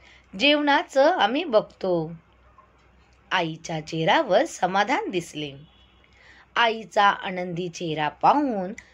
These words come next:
आम्हालाही आनंद झाला. बघा मुलांनो, त्या आईची त्यांनी काय केली, सेवा केली आणि त्या सेवेमुळे त्यालाही आनंद वाटला आहे आणि आईचा आनंदी चेहरा पाहून सगळ्यांनाच आनंद झाला.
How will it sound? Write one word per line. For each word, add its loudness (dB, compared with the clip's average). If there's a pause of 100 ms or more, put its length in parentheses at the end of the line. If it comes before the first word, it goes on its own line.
(200)
आम्हालाही 0
आनंद -2
झाला. -8 (1040)
बघा -2
मुलांनो, -4 (420)
त्या 2 (120)
आईची -4
त्यांनी -8
काय -4
केली, -4
सेवा -2
केली -8 (440)
आणि -2 (100)
त्या 0
सेवेमुळे -4
त्यालाही 0
आनंद 2
वाटला 2
आहे -2 (380)
आणि -4
आईचा 0
आनंदी 0
चेहरा -6
पाहून -2
सगळ्यांनाच -4
आनंद -6
झाला. -10